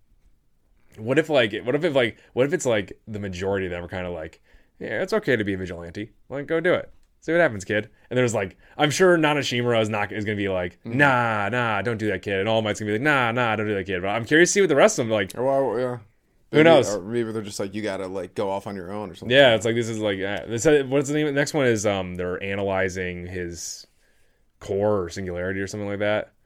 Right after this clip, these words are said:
Speaker 2: Yep.
Speaker 1: Whatever the, whatever, uh, the core of One for All that gives it the ability to give multiple
Speaker 2: That was the
Speaker 1: abilities.
Speaker 2: name of the episode?
Speaker 1: Yes, that's the name of it. Examining Deku's
Speaker 2: Oh,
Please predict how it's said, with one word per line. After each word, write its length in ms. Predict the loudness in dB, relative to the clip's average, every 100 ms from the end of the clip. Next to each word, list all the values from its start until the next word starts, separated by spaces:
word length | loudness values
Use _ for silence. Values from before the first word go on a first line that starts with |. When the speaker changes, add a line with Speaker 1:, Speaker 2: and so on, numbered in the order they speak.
| _ _ -10
Speaker 2:
Yep. 160 | 2
Speaker 1:
Whatever 260 | 6 8 8
the, 160 | 4
whatever, 340 | 4 4 6 6
uh, 320 | 4 -6 -18 -18 -12
the 260 | 2 4 4 -2
core 400 | 6 10 12 12
of 440 | 10 6 -2 -10 -20 _ _ -20 -20 _
One 280 | -4 0 0
for 160 | 0 2
All 120 | 2
that 100 | 0
gives 180 | -2 -4
it 60 | -4
the 80 | -6
ability 400 | -4 -6 -6 -8
to 80 | -8
give 280 | -8 -8
multiple 340 | -10 -10 -10 -4
Speaker 2:
That 60 | -4
was 100 | -2
the 60 |
Speaker 1:
abilities. 140 | -8 -8
Speaker 2:
name 80 | -6
of 120 | -6
the 60 | -6
episode? 140 | -8 -12 _ _
Speaker 1:
Yes, 240 | -12 -10 -10
that's 120 | -10
the 60 | -10
name 80 |
of 60 | -8
it. 80 | -8
Examining 480 | -6 -2 -2 -2 -2
Deku's 500 | -4 -4 -4 -4 0
Speaker 2:
Oh, 280 | 2 2